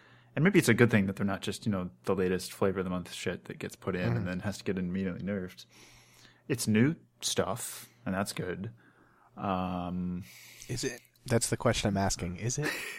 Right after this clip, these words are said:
Speaker 1: <laughs> I mean, it's good that it's, it's new. It's not, like, bad.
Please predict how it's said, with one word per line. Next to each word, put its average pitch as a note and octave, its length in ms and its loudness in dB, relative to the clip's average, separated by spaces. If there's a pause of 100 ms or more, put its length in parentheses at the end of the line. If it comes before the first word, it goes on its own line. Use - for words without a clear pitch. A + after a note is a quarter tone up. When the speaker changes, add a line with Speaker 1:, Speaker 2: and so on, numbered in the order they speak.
(220)
Speaker 1:
<laughs> - 500 -8
I D#3 60 4
mean, D#3+ 200 4
it's - 140 -2
good D#3 200 6
that B2 120 8
it's, G#2+ 220 0 (260)
it's A2+ 440 -6
new. G#2+ 520 -2
It's - 220 -6
not, G2+ 200 -2
like, F#2 260 -6
bad. G2 680 -2